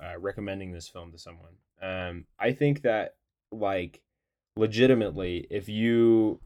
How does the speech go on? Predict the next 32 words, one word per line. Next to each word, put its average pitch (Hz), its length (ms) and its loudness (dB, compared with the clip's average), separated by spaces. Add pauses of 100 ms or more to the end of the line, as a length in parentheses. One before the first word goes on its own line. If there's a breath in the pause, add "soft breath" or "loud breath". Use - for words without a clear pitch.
(140)
are 104 140 0
someone 104 460 -2
who 98 500 -4
relates 101 480 0
more 101 360 -2
directly 95 840 -8
to 95 560 -6
the, 90 580 -6 (120)
like, 85 220 -8
familial 95 500 -8
conflict 90 640 -8
being 90 320 -10
this 85 160 -14
first 92 360 -12
generational 87 640 -4
immigrant 90 480 -12
thing, 110 380 -8 (400)
it 113 160 -2
probably 147 560 6
is 113 160 4
legitimately 101 960 0 (340)
a 104 60 0
lot 98 360 0
more 95 180 -6
impactful 90 960 -6
with, 90 260 -10
like, 85 340 -8
the 87 120 -10
content 92 640 -8
of 90 160 -14
what's 87 300 -8
being, 82 500 -12